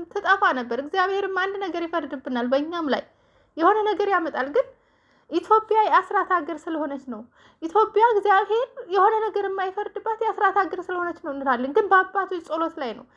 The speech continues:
ምክንያቱም ለሐፃን የመጣ ለጻድቃን፣ ለ-፣ ለጻ-፣ ለሐፃን የመጣ ለጻድቃን ይተርፋል የሚባለው ለእኛ ለኃጢአተኞቹ ሲመጣ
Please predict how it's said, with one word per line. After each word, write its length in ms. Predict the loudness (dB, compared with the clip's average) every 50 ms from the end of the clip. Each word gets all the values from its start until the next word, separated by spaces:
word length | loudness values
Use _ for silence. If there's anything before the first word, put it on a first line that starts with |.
| _ -20 -20 -20 _ -14
ምክንያቱም 500 | -10 -4 0 2 2 2 2 0 -2 -2 -2 _ _ _ _ _ _ _ _ _ _ _ _ _ _ _ _ _ _ _ _ _ -4
ለሐፃን 720 | 0 4 4 4 4 6 4 4 4 4 2 0 0 0 0
የመጣ 360 | -2 -4 -4 -6 -6 -6 -2 -2 0
ለጻድቃን፣ 640 | 0 0 -2 -2 -2 -2 -2 -2 -4 -2 -2 -2 -4 -6 -6 -2
ለ-፣ 300 | 0 0 2 2 2 0 0 0 0 2 2 2
ለጻ-፣ 360 | 2 2 2 2 0 2 4 4 4 4 2 0
ለሐፃን 480 | 0 0 2 2 2 2 2 0 0 0
የመጣ 260 | -2 -8 -8 -4 -2 -2
ለጻድቃን 480 | -2 0 2 0 0 0 0 -4 -6 -4
ይተርፋል 400 | -4 -6 -4 -2 -2 -2 -2 -2
የሚባለው 480 | -2 -6 -6 -2 0 0 0 0 0 -4 -6 _ _ _ _ _ _ _ _ _ _ _ _ _ _ _ _ _ _ _ _ _ _ _ _ _ _ _ _ _ _ -4
ለእኛ 300 | 0 2 2 2 2 0 2 2 2
ለኃጢአተኞቹ 680 | 2 2 0 0 0 0 -2 -2 -2 -6 -6 -6 -6 -8 -8
ሲመጣ 360 | -6 -4 -4 -4 -4 -2 0